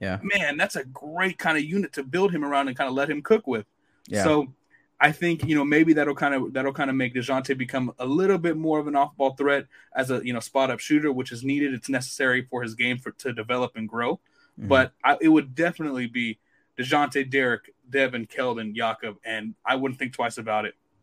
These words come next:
Speaker 1: Man, I don't, I don't, I don't mind that at all. That's very interesting,
Speaker 2: <laughs>
Speaker 1: man. I,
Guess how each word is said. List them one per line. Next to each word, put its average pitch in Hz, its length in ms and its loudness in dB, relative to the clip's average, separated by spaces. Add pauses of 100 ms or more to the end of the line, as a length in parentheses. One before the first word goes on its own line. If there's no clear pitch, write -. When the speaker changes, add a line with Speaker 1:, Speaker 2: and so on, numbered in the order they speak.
(460)
Speaker 1:
Man, 117 420 6
I 135 680 8 (140)
don't, 113 460 -2 (100)
I 123 100 8
don't, 139 260 4
I 113 120 6
don't 127 140 6
mind 113 220 4
that 107 140 2
at 95 100 2
all. 110 200 6
That's 180 160 8
very 175 180 8
interesting, 147 380 2
Speaker 2:
<laughs> 113 80 2
Speaker 1:
man. 123 80 4
I, 135 240 6